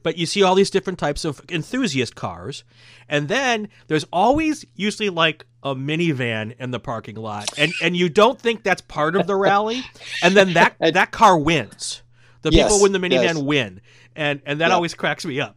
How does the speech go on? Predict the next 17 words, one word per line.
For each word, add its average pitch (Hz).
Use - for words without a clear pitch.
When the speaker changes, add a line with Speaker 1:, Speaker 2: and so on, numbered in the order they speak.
Speaker 1:
So 175
it's 170
really, 240
truthfully, 160
it 151
doesn't 214
matter 180
at 170
all 165
as 147
long 180
as -
your 175
car 175
is 147
mechanically 180
well 160